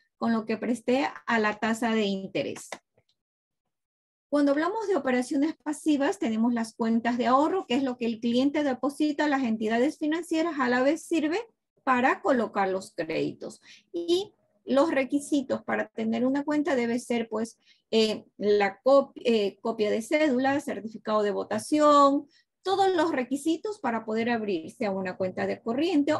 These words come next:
o de ahorros. Esto va a variar también dependiendo de la institución financiera, sea bancos, cooperativas o mutualistas.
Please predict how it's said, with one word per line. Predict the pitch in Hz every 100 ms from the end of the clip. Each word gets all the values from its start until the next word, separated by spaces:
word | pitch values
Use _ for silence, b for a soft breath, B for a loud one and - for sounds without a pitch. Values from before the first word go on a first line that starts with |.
| -
o | 240
de | 214
ahorros. | 190 170 - - _ _ -
Esto | 349 359 359 370 339
va | 294 285
a |
variar | 294 311 302 285 254 247 254
también | 294 285 254 233 240
dependiendo | 262 277 302 277 254 220 226 294
de | 339
la | 247 220
institución | 226 - 208 - 196 - 185
financiera, | 180 175 185 220 294 311 285 269 370 _ _ _ _
sea | - - 247 196 - - _ _ _
bancos, | 170 196 240 262 254 285 311 370 -
cooperativas | 196 196 175 262 - 285 302 285 330 381 - _
o | - 277
mutualistas. | 277 247 262 277 262 247 240 202 160 - - - - -